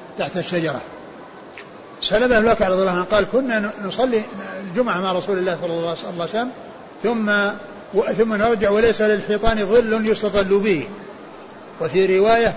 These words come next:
"كنا نرجع نتتبع الفي". وهذا يدل على أن،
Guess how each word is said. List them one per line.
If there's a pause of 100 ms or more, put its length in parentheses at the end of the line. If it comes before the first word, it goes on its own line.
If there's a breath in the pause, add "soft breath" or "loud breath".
"كنا
نرجع
نتتبع
الفي". (1120)
وهذا
يدل
على
أن،